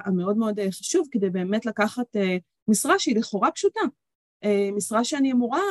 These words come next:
להצליח לייצר, ו-, ולא אמורה לעבוד מאוד מאוד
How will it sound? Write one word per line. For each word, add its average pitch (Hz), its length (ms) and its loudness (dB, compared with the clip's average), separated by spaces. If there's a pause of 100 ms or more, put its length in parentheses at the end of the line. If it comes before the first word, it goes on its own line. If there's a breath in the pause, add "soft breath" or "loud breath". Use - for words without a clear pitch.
(100)
להצליח 226 420 -4
לייצר, 208 520 0 (120)
ו-, 190 500 -4
ולא 202 180 4
אמורה 302 220 6
לעבוד 202 280 4
מאוד 220 260 2
מאוד 202 180 2